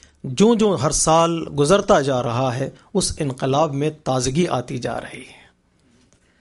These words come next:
لوگوں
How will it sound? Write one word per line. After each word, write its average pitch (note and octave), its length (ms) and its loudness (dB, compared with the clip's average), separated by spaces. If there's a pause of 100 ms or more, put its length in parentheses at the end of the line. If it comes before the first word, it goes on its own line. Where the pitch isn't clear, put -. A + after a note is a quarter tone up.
(1700)
لوگوں D#3+ 520 2